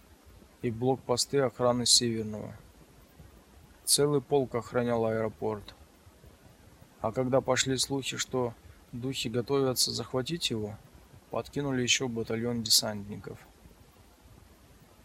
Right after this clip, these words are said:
Закончилась одна битва.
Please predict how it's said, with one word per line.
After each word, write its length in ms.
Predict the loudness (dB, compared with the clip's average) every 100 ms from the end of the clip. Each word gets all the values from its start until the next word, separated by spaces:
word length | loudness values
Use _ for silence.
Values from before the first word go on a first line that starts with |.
| -20 -20 -20 -16
Закончилась 840 | -4 -2 0 0 2 2 4 2
одна 360 | 2 0 2 2
битва. 500 | 0 -6 -6 -8 -8